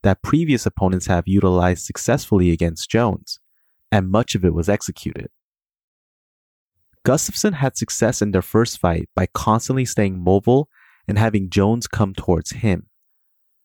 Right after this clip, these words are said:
Jones does his best work striking when he's countering his opponent's aggression,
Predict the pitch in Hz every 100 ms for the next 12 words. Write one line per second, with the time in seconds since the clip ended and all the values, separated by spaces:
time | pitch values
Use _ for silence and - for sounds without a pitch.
0 | _ _ 110 123 160 190 135 123 107 -
1 | 95 - - 101 - - - 90 - 123
2 | 131 101 92 85 - - 107 110 113 120
3 | 107 92 90 - 101 98 - - - 85
4 | 87 - 135